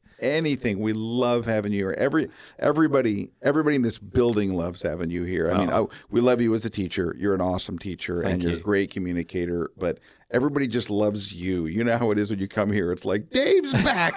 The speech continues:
Speaker 2: <laughs>
Speaker 1: It's like nobody works for the whole time that you're here. It's just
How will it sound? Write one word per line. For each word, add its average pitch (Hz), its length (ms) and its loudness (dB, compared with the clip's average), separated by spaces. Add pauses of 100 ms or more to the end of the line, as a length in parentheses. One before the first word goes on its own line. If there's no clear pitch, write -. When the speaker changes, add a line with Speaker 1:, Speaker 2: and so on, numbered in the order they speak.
(140)
Speaker 2:
<laughs> - 0 -
Speaker 1:
It's - 260 0
like 160 120 4
nobody 156 320 2
works 127 380 2
for 113 100 -4
the 104 100 2
whole 113 140 2
time 113 240 2
that 107 100 2
you're 104 160 0
here. 98 320 2
It's 127 160 4
just 110 160 0